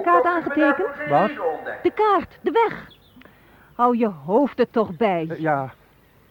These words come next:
Speaker 3: zij naar rechts?
Speaker 1: Ja, naar rechts.
Speaker 3: Goed.
Speaker 1: Daarna rechtdoor.
Speaker 3: Ja, daar is de rivier.
Speaker 1: Laten we dan gaan. Vooruit.
Speaker 3: Kalm nou toch. Laten we nog even samen praten.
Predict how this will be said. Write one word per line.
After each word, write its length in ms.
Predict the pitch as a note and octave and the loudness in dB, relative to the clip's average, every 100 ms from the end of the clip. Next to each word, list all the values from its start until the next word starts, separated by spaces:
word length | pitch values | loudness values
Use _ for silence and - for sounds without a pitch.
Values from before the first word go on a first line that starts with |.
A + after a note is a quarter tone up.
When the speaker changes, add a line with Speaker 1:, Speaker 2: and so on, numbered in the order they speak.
| _ | _
Speaker 3:
zij 240 | - E3+ | -4 -2
naar 160 | F3 E3+ | 0 0
rechts? 240 | A3 - | -2 0
Speaker 1:
Ja, 140 | C#4+ F4+ - _ | 2 2 0 _
naar 160 | C4+ C4 | -6 -6
rechts. 300 | E3+ - - | -6 -12 -2
Speaker 3:
Goed. 240 | F#3 - - | -2 -2 -4
Speaker 1:
Daarna 280 | C4 D#4 | 0 0
rechtdoor. 480 | A3 G3 F3+ F#4 G#4+ D#3+ | 0 -4 -2 -2 -2 0
Speaker 3:
Ja, 140 | E3+ - | -2 -2
daar 140 | D#3 | -6
is 100 | D#3 | -6
de 60 | D3+ | -6
rivier. 340 | C#3 C3+ A#2+ - | -8 -8 -12 -12
Speaker 1:
Laten 400 | E3+ C4+ D4+ C4 | -4 -2 -2 -4
we 60 | A#3+ | -6
dan 120 | A3+ | -6
gaan. 220 | G#3 D#3+ D3 _ _ _ | -6 -12 -14 _ _ _
Vooruit. 400 | - - - - - - - | -4 -4 -4 -14 -20 -20 -8
Speaker 3:
Kalm 300 | C#3+ F3 C3 | -4 -4 -6
nou 140 | G#2+ - | -12 -14
toch. 340 | F#2 E2+ G2 - - - | -16 -14 -18 -20 -20 -12
Laten 180 | F3 E3 | -10 -6
we 60 | |
nog 120 | D#3 | -8
even 400 | - A#3+ G#3 E3+ | -4 -2 -2 -6
samen 300 | - D#3 C#3+ | -10 -10 -10
praten. 380 | - G#2+ F#2 - | -12 -14 -14 -20